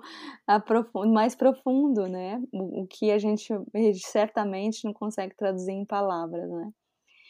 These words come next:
E o que que você está trabalhando agora, Karine? O que que você tá aí no forno, criando?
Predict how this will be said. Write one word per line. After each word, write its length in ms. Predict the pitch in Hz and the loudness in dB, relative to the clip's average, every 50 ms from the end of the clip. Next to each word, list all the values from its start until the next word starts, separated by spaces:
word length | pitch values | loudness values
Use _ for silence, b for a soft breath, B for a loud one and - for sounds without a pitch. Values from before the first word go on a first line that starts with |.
| b b b b b b b _ - | b b b b b b b _ 0
E 400 | 214 214 214 214 214 214 214 202 - | 2 4 4 6 6 4 4 4 4
o 100 | 233 240 | 2 2
que 220 | 233 - - 302 302 | 2 2 2 2 4
que 140 | - 415 392 | 4 2 2
você 760 | - 339 339 320 - - - 247 208 208 220 226 - - _ - | 2 0 0 0 -2 -2 0 2 4 4 4 2 0 -2 _ -4
está 600 | 214 214 202 - - - - - 233 226 240 247 | -4 -4 -4 -6 -12 -10 0 0 2 2 2 0
trabalhando 600 | 254 - 269 247 208 214 208 214 214 220 233 240 | -2 0 0 0 2 2 2 2 2 2 2 0
agora, 400 | 247 226 202 196 175 170 175 180 | 0 0 2 2 2 2 0 -2
Karine? 460 | - - - 180 214 214 185 175 180 185 | -6 -6 -4 -2 0 -2 -2 -4 -8 -10
O 60 | 185 _ _ | -14 _ _
que 140 | - 254 247 | -6 -6 -4
que 100 | - 262 | -2 -2
você 260 | 254 269 262 - 247 | -2 -2 -2 -2 -6
tá 180 | - 247 226 | -4 -2 -2
aí 260 | 214 208 208 214 220 220 | -2 0 0 0 2 2
no 120 | 214 214 | 2 0
forno, 640 | 214 - - 220 202 208 220 226 226 226 220 220 214 | -2 -2 2 4 6 6 6 6 4 4 2 0 -2
criando? 880 | - - 202 190 190 185 196 214 226 226 226 220 220 220 220 220 220 | -2 -2 -2 0 2 2 4 4 2 2 2 2 2 2 0 -2 -4